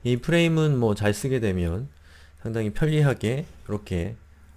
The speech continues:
그 웹페이지를 내비게이션을 할 수 있고, 여기서 클릭을 하게 되면 뭐 오른쪽 페이지만 바뀌고 왼쪽은 바뀌지 않기 때문에, 예, 뭐 트래픽을 좀 저-, 절감할 수도 있고,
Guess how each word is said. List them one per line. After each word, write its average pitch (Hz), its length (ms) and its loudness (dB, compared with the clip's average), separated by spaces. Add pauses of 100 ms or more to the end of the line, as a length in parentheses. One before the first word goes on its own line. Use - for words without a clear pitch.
(180)
그 82 340 -4
웹페이지를 101 500 2
내비게이션을 95 560 0
할 107 120 -2
수 107 120 -6
있고, 95 400 -4 (640)
여기서 107 300 -2
클릭을 131 360 -2
하게 110 180 -2
되면 120 460 -2 (200)
뭐 101 140 0
오른쪽 143 360 0
페이지만 117 440 2
바뀌고 95 380 -6
왼쪽은 98 380 0
바뀌지 92 360 -4
않기 80 280 -6
때문에, 90 500 -4 (560)
예, 78 200 -4
뭐 76 420 -10 (180)
트래픽을 127 460 -2
좀 87 200 -6
저-, - 140 -8 (140)
절감할 87 420 -2
수도 - 220 -12
있고, 113 440 -8